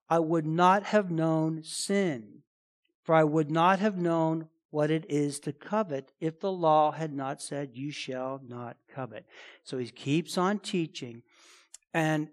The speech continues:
as we'll see, the law, the moral law gives definition to God's distinct,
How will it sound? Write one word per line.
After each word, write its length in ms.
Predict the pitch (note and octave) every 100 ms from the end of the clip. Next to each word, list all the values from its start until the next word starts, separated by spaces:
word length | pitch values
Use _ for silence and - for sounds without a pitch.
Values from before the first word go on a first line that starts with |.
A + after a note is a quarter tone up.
| _
as 220 | D#3+ E3 D3+
we'll 160 | G#3
see, 600 | B3+ - G#3+ F3 F3+ F3 _ _ -
the 100 | D#3+
law, 540 | E3 F3+ G#3 B3 B3+
the 100 | F3
moral 380 | E3 E3 G3+ A#3+
law 240 | G#3+ G3 G3
gives 440 | F3+ E3+ D#3+ C#3+ _ _ _ _
definition 720 | - C#3+ D#3 D#3+ F#3 - G#3 G3+
to 120 | E3+
God's 560 | C#3+ D#3 D3+ D#3 C#3+ - _ _
distinct, 800 | D3+ - - - G#3+ A3 A3+ A3+